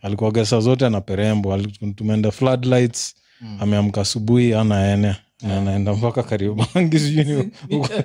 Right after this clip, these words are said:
Speaker 1: inani.
Speaker 2: Eh, ndio
Speaker 1: Eh.
Speaker 2: inafika gele.
Speaker 1: Eh, so what do you do? Yes,
Speaker 2: Mm,
Speaker 1: yeah.
Speaker 2: mm,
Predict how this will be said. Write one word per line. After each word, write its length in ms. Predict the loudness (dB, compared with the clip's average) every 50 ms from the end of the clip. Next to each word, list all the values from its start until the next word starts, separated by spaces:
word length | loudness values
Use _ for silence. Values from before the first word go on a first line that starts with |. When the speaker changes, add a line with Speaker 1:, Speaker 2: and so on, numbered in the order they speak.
| -4 -6 -6 -2
Speaker 1:
inani. 300 | 0 2 2 4 4 4
Speaker 2:
Eh, 760 | 4 2 2 -2 -4 -6 -8 -6 -6 -4 -2 0 0 0 0 0
ndio 120 | 2 2
Speaker 1:
Eh. 80 | 2 2
Speaker 2:
inafika 360 | 0 -2 -4 -4 -6 -6 -4
gele. 320 | -2 -2 -2 -2 0 2 2 4 4 6 4 4
Speaker 1:
Eh, 80 | 4 4
so 360 | 4 4 4 4 4 2 0 -2 -2
what 180 | 0 0 0 2
do 100 | 2 2
you 120 | 2 4
do? 280 | 4 2 0 0 0 -2
Yes, 420 | -2 -2 0 0 -2 -2 -4 -8 -10
Speaker 2:
Mm, 80 | -10 -8
Speaker 1:
yeah. 120 | -8 -8
Speaker 2:
mm, 160 | -8 -10 -12